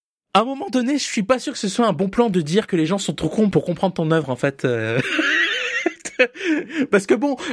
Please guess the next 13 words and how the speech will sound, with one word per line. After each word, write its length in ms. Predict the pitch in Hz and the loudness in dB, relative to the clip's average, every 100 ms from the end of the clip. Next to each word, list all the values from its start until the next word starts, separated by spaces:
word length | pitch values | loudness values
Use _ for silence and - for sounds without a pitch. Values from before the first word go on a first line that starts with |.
| - | 2
honnêtement, 480 | 233 247 240 302 269 | 4 4 4 4 2
je 60 | |
suis 120 | - | 0
pas 160 | 175 247 | 2 0
sûr 260 | - 285 - | 0 -4 0
que 80 | |
les 160 | 202 202 | 2 4
gens 200 | 175 240 | 2 2
soient 180 | - 160 | 2 0
plus 140 | 208 | 0
familiers 580 | 196 196 190 196 214 208 | 2 2 4 4 4 4
avec, 380 | 156 147 165 165 | 2 0 0 2
euh, 500 | 151 139 131 123 | 4 4 2 2